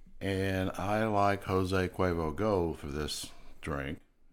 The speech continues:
That's one of the things you gotta remember too, listeners. You don't have to use that top-end liquor if you're gonna have a mixed drink. So pick what you like,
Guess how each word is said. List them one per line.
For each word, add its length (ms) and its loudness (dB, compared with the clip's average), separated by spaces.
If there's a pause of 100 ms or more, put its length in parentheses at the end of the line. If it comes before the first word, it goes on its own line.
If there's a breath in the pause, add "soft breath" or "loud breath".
(560)
That's 220 4
one 140 8
of 100 8
the 40 0
things 440 2
you 80 0
gotta 220 4
remember 420 0
too, 360 -2 (380 loud breath)
listeners. 560 -6 (680 loud breath)
You 160 6
don't 260 4
have 260 4
to 80 -2
use 340 0
that 300 0
top-end 800 0 (180)
liquor 540 0 (880 soft breath)
if 180 -6
you're 120 -4
gonna 260 -2
have 380 0
a 40 -2
mixed 340 -4
drink. 360 -6 (480)
So 400 -4 (440)
pick 220 0
what 260 -2
you 100 -2
like, 380 4